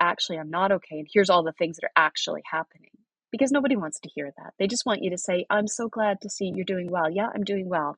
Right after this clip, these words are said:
Thanks for asking." So it's lonely because there's just so many pieces to navigate that you can't explain. I couldn't explain to other people. It, it's just, there's no rule book.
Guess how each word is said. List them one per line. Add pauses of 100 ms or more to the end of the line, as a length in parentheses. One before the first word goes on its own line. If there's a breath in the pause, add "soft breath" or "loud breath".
Thanks
for
asking." (160)
So
it's
lonely
because (420 loud breath)
there's
just
so
many
pieces
to
navigate
that
you
can't
explain.
I (180)
couldn't
explain
to
other
people. (260)
It,
it's
just, (800)
there's
no
rule
book.